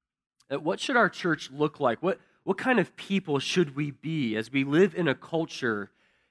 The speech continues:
in which there continues to be the uncoupling of Christianity at its core? I wanna recommend a book to you by Russell Moore called Onward, in which he attacks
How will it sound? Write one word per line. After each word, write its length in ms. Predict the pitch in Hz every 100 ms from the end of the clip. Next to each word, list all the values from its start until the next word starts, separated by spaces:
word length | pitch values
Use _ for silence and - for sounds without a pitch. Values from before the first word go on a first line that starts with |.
| -
in 140 | 139
which 200 | 151 -
there 140 | 160 151
continues 720 | 170 147 - 196 214 208 -
to 100 | 165
be 200 | 151 127
the 160 | 131
uncoupling 680 | 135 131 - 165 180 165 147
of 160 | 123 -
Christianity 1000 | 170 147 - 151 127 131 120 117 104 - _ _ 117
at 200 | 123 117
its 200 | - -
core? 640 | - - 113 104 76 _ _ _ _ _ _ _
I 40 | _ _ _
wanna 260 | 160 151 120
recommend 400 | 147 160 139 120
a 60 |
book 200 | 113 143 -
to 120 | 135
you 180 | 120 117
by 420 | 120 113 107 107
Russell 460 | 113 127 127 143 120
Moore 400 | 120 127 123 110
called 420 | - 127 117 110 -
Onward, 680 | 123 139 135 107 104 101 104 _ _
in 160 | 117 123
which 220 | 131 -
he 140 | 160
attacks 540 | 131 - 160 151 -